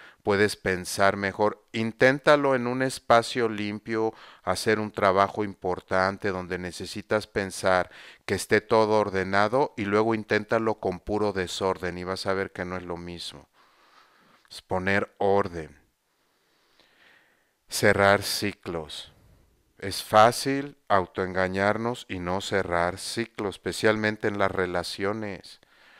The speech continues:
No te autoengañes si ya estás en una relación tóxica, en buena onda.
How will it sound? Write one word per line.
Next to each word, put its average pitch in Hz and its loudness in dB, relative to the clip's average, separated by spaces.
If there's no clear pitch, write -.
No 95 -6
te - 4
autoengañes 104 2
si 95 -8
ya 98 -2
estás 98 -4
en 95 -4
una 98 -4
relación 92 -6
tóxica, - -10
en 85 -12
buena 98 0
onda. 95 -6